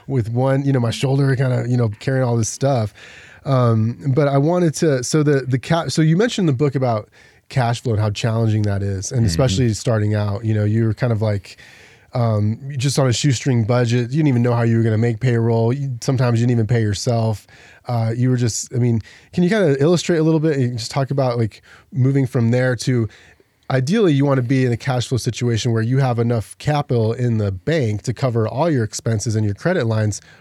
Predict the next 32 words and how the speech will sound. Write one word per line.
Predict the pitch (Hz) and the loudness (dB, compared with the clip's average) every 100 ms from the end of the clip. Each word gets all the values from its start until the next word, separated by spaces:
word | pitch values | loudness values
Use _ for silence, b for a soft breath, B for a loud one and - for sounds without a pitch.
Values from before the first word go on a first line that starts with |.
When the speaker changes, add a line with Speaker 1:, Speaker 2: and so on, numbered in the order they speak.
| B | B
Speaker 1:
are | 120 | -2
just | 107 117 - - B | 0 -2 -4 -14 B
there | 117 127 | -2 0
for, | 110 117 | -2 -4
to | - | -2
make | 120 117 | -2 -2
accounting | 110 143 147 123 | -6 -2 0 2
a | |
little | 107 101 | 0 -2
easier. | 117 110 98 98 95 104 b b b | -4 -6 -4 -6 -8 -12 b b b
Is | 117 | -2
that | 156 143 | -2 -2
kind | 156 | 0
of | 147 | 2
the | |
way | 139 131 | 2 2
you | 123 | 0
see | 139 | -2
it? | 147 135 120 _ _ _ _ | -4 -6 -14 _ _ _ _
Speaker 2:
The, | 123 117 - | -12 -12 -8
the, | 120 123 98 82 | -2 0 0 0
I | 107 | 0
think | 175 160 | 0 0
the | 120 | 0
harsh | 123 131 - | 0 -2 -2
reality | 98 95 110 117 120 | -2 0 0 0 0
of | 120 | 0
it | 117 | 0
is | 117 - 101 90 87 | -2 -2 -4 -4 -6
the | 92 | -8
way, | 85 98 101 104 98 | -4 -2 0 -2 -2
if, | - 92 | -4 -8